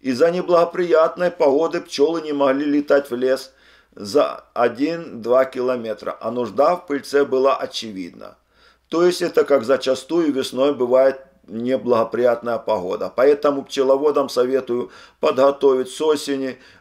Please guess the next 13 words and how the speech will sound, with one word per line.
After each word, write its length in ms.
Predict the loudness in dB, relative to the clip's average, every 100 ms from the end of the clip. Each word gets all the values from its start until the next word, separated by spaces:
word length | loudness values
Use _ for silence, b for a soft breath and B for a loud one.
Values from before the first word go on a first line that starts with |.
| b
пыльцу, 680 | 0 0 0 -4 0 4 4
можно 320 | 4 2 2
ее 200 | 2 2
насушить, 840 | 2 0 -2 -6 -4 -2 0 -2 -8 B B -2
э, 300 | 4 4 4
можно, 1120 | 2 2 2 2 4 4 4 2 2 -2 -6 _ -2
это 340 | -2 0 -6
самое, 360 | -2 0 0 -4
кукурузную 680 | -8 -6 -2 -2 2 4
муку, 640 | 4 2 0 0 2 2 B B B
это 260 | -4 -2 0
самое, 340 | 0 0 0
подготовить. 720 | 2 2 2 0 2 2 2